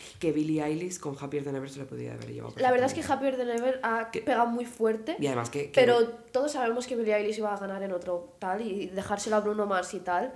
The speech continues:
Speaker 2: mm, está bien, ¿sabes? En plan, yo no sé cómo va esto de los Grammys,
Speaker 1: Es que
Speaker 2: de
Speaker 1: tan-,
Speaker 2: quién
Speaker 1: esa,
Speaker 2: gana
Speaker 1: se,
Speaker 2: qué.
Speaker 1: se supone que,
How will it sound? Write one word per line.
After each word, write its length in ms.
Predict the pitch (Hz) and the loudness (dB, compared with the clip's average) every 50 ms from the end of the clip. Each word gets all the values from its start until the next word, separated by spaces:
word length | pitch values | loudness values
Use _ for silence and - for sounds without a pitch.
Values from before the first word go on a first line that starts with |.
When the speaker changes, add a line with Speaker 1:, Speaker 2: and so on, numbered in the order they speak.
| - - - - - _ - _ _ - | -12 -18 -20 -20 -20 _ -20 _ _ -10
Speaker 2:
mm, 720 | - 233 208 202 202 196 - - - - _ _ _ - - | -4 -2 -2 -2 -4 -8 -12 -16 -20 -20 _ _ _ -14 -12
está 220 | 233 226 - 240 214 | -10 -4 -2 -2 0
bien, 240 | 202 185 175 175 175 | 0 0 0 -2 -2
¿sabes? 360 | - - 214 196 220 277 269 | -6 -6 -6 -4 -4 -4 -4
En 80 | 277 226 | -6 -6
plan, 240 | 214 226 220 220 220 | -2 0 0 0 2
yo 100 | 226 277 | 2 2
no 100 | 320 330 | 2 2
sé 140 | - 330 247 | -2 -2 0
cómo 220 | 233 220 196 190 | 0 0 2 2
va 140 | 196 196 208 | 2 2 0
esto 180 | 208 - 226 | 0 -2 -2
de 60 | 208 190 | 0 0
los 160 | 185 175 170 | 0 0 -2
Grammys, 500 | 180 185 185 196 233 269 320 330 302 262 | -2 -2 -2 -2 -2 -2 -4 -4 -4 -4
Speaker 1:
Es 120 | - 156 | -2 2
que 60 | 226 | 2
Speaker 2:
de 40 | 214 175 | 4 2
Speaker 1:
tan-, 160 | 160 - - | 2 0 0
Speaker 2:
quién 160 | - 254 226 | 0 2 2
Speaker 1:
esa, 160 | 220 - 220 208 | 2 0 0 4
Speaker 2:
gana 280 | 214 214 208 208 196 | 4 4 4 4 0
Speaker 1:
se, 60 | 190 - | -2 -4
Speaker 2:
qué. 340 | 208 202 208 330 349 - - - | -4 -2 -2 -2 -4 -8 -14 -12
Speaker 1:
se 140 | - 175 165 | -10 -8 -8
supone 280 | 165 156 175 170 170 | -6 -4 -2 -2 -2
que, 240 | 170 185 180 165 - | -2 -4 -6 -6 -4